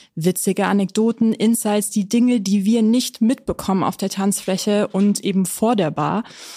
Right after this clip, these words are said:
Und deswegen haben wir heute auch wieder eine Gästin und das ist Tamara Wirth. Hallo Tamara.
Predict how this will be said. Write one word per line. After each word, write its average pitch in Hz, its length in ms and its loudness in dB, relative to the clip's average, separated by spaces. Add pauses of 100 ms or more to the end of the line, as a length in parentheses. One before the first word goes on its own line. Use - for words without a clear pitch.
(240)
Und 226 540 2
deswegen 226 720 0
haben 233 240 0
wir 190 140 2
heute 190 320 0
auch 180 160 -2
wieder 208 240 0
eine 185 160 2
Gästin 202 600 0
und 190 200 0
das 180 180 0
ist - 300 -2
Tamara 180 560 -2
Wirth. 180 520 -2
Hallo 180 220 -2
Tamara. 185 800 -2